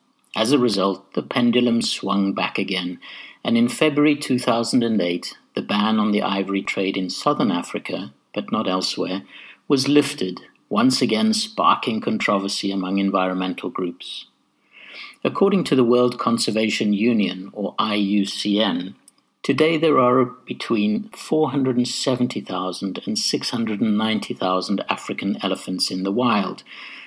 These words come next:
considerably down from an estimated one point three million in nineteen seventy-nine,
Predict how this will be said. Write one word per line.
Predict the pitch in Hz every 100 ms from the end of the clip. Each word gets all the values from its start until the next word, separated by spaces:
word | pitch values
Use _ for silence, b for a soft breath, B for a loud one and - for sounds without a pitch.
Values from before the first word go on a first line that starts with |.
| B -
considerably | 143 131 185 170 151 135
down | 113 123 131 127
from | - 107
an | 104 104
estimated | 110 - 107 101 98 98 98
one | 104 104 104
point | 104 98
three | - 104 98
million | 98 120 110 98
in | 92
nineteen | 95 98 95 - 95
seventy-nine, | - 98 98 95 95 113 131 104 104